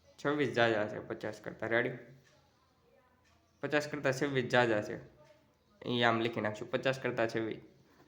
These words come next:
આ તો સમજવા ખાતર લખ્યું, નકર તો એ ચૂટકીમાં છે ને સ્ક્વેર નીકળી જશે. હવે છવ્વીસ ઝાઝા છે, એટલે,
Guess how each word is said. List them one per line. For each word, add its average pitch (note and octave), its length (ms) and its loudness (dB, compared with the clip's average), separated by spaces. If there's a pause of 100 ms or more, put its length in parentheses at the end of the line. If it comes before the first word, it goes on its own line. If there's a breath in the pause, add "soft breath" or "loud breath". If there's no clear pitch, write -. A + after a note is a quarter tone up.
(140)
આ C3+ 80 6
તો D3+ 100 4
સમજવા D3 380 4
ખાતર C#3 240 4
લખ્યું, B2+ 300 2
નકર B2 200 0
તો B2+ 120 -4
એ A#2+ 120 -2
ચૂટકીમાં B2+ 680 -2
છે B2 120 -4
ને A2+ 220 -2 (160)
સ્ક્વેર B2 280 0
નીકળી A#2 280 0
જશે. G2+ 180 -10 (340 loud breath)
હવે B2+ 120 2
છવ્વીસ D#3+ 340 8
ઝાઝા D3 260 4
છે, B2+ 140 0
એટલે, A#2 260 2